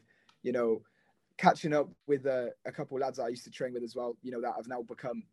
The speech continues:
medalists in that competition. And, you know, we were talking about just maturing, and, you know, you kind of realize that at,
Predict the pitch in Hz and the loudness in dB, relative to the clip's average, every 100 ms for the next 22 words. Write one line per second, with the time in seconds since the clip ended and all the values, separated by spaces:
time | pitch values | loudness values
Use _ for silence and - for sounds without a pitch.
0 | - 131 120 120 117 - 120 110 - 120 | -4 -2 0 0 -2 -6 -6 -6 -6 -10
1 | - 120 - 113 - - - - 120 123 | -6 -8 -2 -4 -4 -20 -20 -2 0 0
2 | 120 - _ - 165 165 160 175 - - | -4 -14 _ 2 6 6 6 0 -4 4
3 | 214 190 156 160 139 - _ _ _ 147 | 4 4 4 6 4 2 _ _ _ -6
4 | 147 139 180 180 135 110 _ - 135 131 | -4 -2 0 2 2 -2 _ -6 -6 -6
5 | 120 - _ _ _ - 143 143 _ _ | -12 -20 _ _ _ -20 -20 -20 _ _
6 | _ 151 156 165 139 143 160 139 170 139 | _ 0 6 6 6 2 2 8 8 8
7 | 143 120 127 | 4 0 0